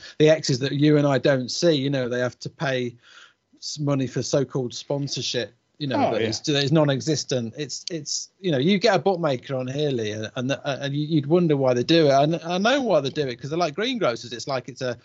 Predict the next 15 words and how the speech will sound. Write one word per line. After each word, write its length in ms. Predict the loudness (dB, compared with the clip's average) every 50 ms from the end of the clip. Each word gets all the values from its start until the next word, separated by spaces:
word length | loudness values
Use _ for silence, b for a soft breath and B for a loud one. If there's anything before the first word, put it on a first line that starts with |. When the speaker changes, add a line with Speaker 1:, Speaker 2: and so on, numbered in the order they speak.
| B B B B
Speaker 1:
it's 120 | -8 -6
a 60 | -6 -2
generational 640 | 0 0 0 0 0 -2 -2 -2 -4 -6 -10 -10 -8
thing, 120 | -8 -6
and 80 | -4 -4 -4 -4 -6
they, 100 | -8 -6
they 100 | -4 -4
wouldn't 240 | -2 -4 -4 -4 -2
know 140 | 0 0 2
anything 300 | 2 2 0 0 0 2
else, 340 | 2 0 0 -2 -4 -6
you 80 | -6 -4
know. 220 | -4 -4 -6 -8 -10 b b b b b -6
But 280 | -2 -2 -2 -2 -2
you, 140 | -6 -8 -10